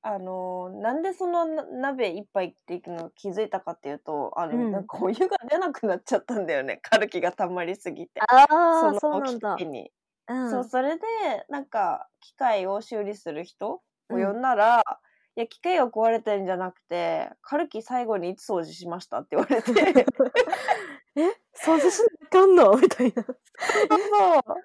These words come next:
Speaker 1: う。しかもなんか住んでから半年だけど、その前はわかりませんみたいな。
Speaker 2: <laughs> 言ってよ。
Speaker 1: そう、
Speaker 2: もう、
Speaker 1: そしたらもう
Speaker 2: 怖い、怖い、怖い。
Speaker 1: 何年分のカルキが出てきたんで、ちょっとそこは要注意。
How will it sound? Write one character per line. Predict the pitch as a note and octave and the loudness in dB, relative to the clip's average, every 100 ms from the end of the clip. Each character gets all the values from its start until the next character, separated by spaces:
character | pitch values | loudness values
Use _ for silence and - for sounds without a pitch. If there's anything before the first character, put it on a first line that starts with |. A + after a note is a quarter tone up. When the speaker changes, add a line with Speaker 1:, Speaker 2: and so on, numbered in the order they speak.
| - | -8
Speaker 1:
う。 | C#4+ | -8
し | |
か | - A4+ | 0 2
も | G#4 | 4
な | G#4+ | 2
ん | |
か | F#4+ | 0
住 | F4+ - B4+ C#5+ | -4 2 4 4
ん | |
で | B4 D4 | 4 4
か | B3+ | 4
ら | A3+ | 4
半 | C4 A#3+ A#3+ | 4 0 2
年 | C4 C#4+ C#4 | -2 -2 0
だ | A3 | 0
け | G3+ F#3+ | 0 0
ど、 | F#3+ F3+ E3+ | 2 2 0
そ | - D4+ | -2 0
の | F#4 | 2
前 | F4+ A4+ F4 | 4 4 6
は | A3 | 4
わ | F3 F3+ | 4 0
か | - | 4
り | F4+ | 4
ま | F#4 B4 - | 6 2 4
せ | A#4 | 0
ん | D#5+ | 2
み | F#4+ - | -2 0
た | - | -4
い | |
な。 | - - - | -4 -6 -4
Speaker 2:
<laughs> | C4+ - - E4+ - - - C#5 - - F#5+ - _ _ _ _ _ _ - - E5+ F#4+ | -6 -4 -4 0 2 2 -2 -8 -12 -8 -8 -8 _ _ _ _ _ _ -14 -6 -4 -2
言 | F5+ | 0
っ | B4+ A#4 | 0 0
て | G4 | -2
よ。 | F4 D4+ C#4+ _ _ _ - - _ | -2 -6 -14 _ _ _ -20 -20 _
Speaker 1:
そ | C4+ A#3 G#3 G3 | 0 2 2 0
う、 | F#3 | -4
Speaker 2:
も | C4+ | -6
う、 | |
Speaker 1:
そ | B3 | 0
し | D4+ | 0
た | |
ら | C4+ | 2
も | A3 | -2
う | |
Speaker 2:
怖 | |
い、 | |
怖 | |
い、 | F#3+ | -2
怖 | F#3 F3+ | -2 0
い。 | |
Speaker 1:
何 | A3 B3+ C4+ C#4 | -2 -2 -4 -2
年 | C#4+ C#4 C4 | -2 -2 -4
分 | C4 B3+ B3 | -4 -6 -6
の | B3 | -6
カ | B3+ | -6
ル | A#3 | -8
キ | G#3 D3 | -8 -10
が | D#3 | -10
出 | D#3 | -10
て | D#3 | -14
き | - | -18
た | _ D#3+ | _ -10
ん | D#3+ | -4
で、 | G#3 E4 | -2 -2
ち | D#4 | -2
ょ | G#3 | -10
っ | |
と | - | -12
そ | - | -20
こ | - | -8
は | E3 | -6
要 | E3+ F3+ | -4 -6
注 | - F#3 | -6 -10
意。 | - | -10